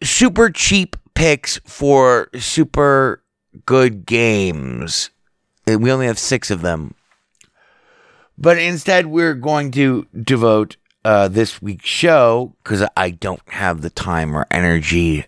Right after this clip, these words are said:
this year to fucking talk about every goddamn game that you can find on the autumn sale,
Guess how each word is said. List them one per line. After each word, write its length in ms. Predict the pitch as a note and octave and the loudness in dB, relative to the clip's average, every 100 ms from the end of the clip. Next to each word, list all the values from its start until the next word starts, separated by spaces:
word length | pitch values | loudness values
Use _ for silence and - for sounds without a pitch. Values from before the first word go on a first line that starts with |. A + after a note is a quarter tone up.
| - | -2
this 300 | F2+ E2+ - | 0 0 0
year 480 | F2 E2+ D2+ B1+ - _ - - _ _ - _ - | 0 2 2 -2 -8 _ -20 -20 _ _ -20 _ -4
to 120 | G2 | -2
fucking 340 | A2 - F2 | -2 -4 -8
talk 440 | E2+ F2+ D#2 C#2+ - | -6 -2 -2 -4 -8
about 420 | - F2+ E2 E2 - - | -2 0 0 0 -4 -6
every 260 | F#2+ D2 E2+ | -6 -6 -8
goddamn 600 | F2+ E2+ E2 F2+ F2+ E2+ | -6 -6 -6 -6 -6 -4
game 260 | F#2 F2+ | -2 -4
that 120 | F2 | -4
you 120 | E2+ F#2 | -4 -2
can 160 | F#2 | -4
find 360 | - G#2 G2 F#2+ | -2 -2 0 -2
on 80 | F#2+ | 0
the 100 | G2+ | 2
autumn 260 | C3 B2+ | 0 -2
sale, 580 | - C3+ B2+ B2+ B2+ | -4 0 4 4 4